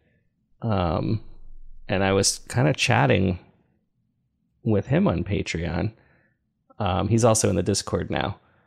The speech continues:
Uh, his name's Daniel. But, I mean, we basically, he, he was, he was kinda noting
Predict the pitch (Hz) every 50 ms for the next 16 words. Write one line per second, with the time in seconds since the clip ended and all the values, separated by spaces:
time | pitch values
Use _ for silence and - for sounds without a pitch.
0 | _ _ _ _ _ - - - - - - - - - - 135 170 160 - -
1 | 107 95 90 - - - 95 90 85 85 80 67 73 - - _ - - - -
2 | - _ _ _ _ _ _ _ _ _ _ _ _ _ _ _ _ - - 110
3 | 107 113 110 104 104 98 - - - - - - - _ _ _ _ _ _ _
4 | _ _ _ _ _ _ _ _ _ _ _ _ _ _ _ _ _ _ - 123
5 | 127 127 123 123 123 143 151 143 135 143 139 - - 120 - 120 117 117 117 113
6 | 113 110 104 101 - 117 117 - - _ _ _ _ _ _ _ _ _ - -
7 | 127 135 127 120 - - 135 127 - - 175 202 180 135 120 120 123 120 117 107
8 | 101 101 98